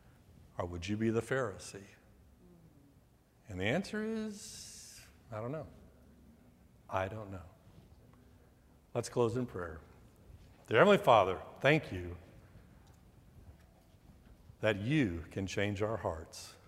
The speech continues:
I pray, Lord, that we would not be pharisaical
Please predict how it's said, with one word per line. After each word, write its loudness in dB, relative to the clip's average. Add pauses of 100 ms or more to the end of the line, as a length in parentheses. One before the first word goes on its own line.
(600)
I 10
pray, 8
Lord, 4 (340)
that 2
we 0 (960)
would 2
not 6
be 2
pharisaical 0